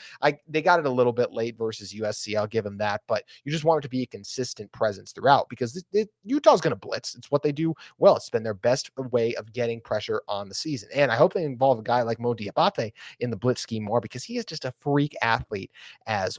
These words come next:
well. So I do expect both teams, I think both teams are going to take steps in the right direction in both those games. I think you're gonna see times where the Cougars offensive line, they have, they do a really good job on a run play. They block everything up. There's a big game.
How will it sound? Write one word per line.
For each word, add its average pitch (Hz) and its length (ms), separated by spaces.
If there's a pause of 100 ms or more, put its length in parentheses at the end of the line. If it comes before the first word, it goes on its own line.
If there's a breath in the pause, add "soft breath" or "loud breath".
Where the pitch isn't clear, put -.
well. 113 240
So 120 320
I 151 220
do 240 160
expect 208 420
both 160 280
teams, 175 580
I 143 100
think 208 180
both 165 200
teams 180 240
are 143 80
going 135 260
to 123 80
take 131 300 (180 soft breath)
steps - 300
in 151 60
the 131 60
right 127 140
direction 120 400
in 107 60
both 113 240
those 98 160
games. - 200
I 110 60
think 127 160
you're 127 80
gonna 139 140
see 135 320 (220 loud breath)
times 156 340
where 127 340
the 117 220
Cougars 156 300
offensive 160 400
line, 285 180 (320 soft breath)
they - 80
have, 127 260 (280)
they 120 40
do 131 120
a - 20
really 147 180
good 147 140
job 143 300 (100)
on 127 160
a - 20
run 139 220
play. 156 420
They 113 80
block 113 300
everything 151 340
up. 165 220 (140)
There's 185 160
a - 20
big 220 160
game. 262 220